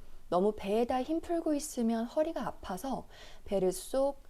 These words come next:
복부 앞면 코어 긴장하시면서 버틸게요. 자, 왼쪽 후면 힘 늘리고 있고요. 양손을 천천히 뒤로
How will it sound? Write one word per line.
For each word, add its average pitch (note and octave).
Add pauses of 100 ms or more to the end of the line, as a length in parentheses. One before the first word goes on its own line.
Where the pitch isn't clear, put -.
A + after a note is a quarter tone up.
(280)
복부 F#3+
앞면 F3
코어 E4
긴장하시면서 A3+
버틸게요. F3 (720)
자, F3
왼쪽 B3
후면 D#4+
힘 C#4+ (460)
늘리고 F3+
있고요. G3+
양손을 F3+
천천히 C#4
뒤로 F3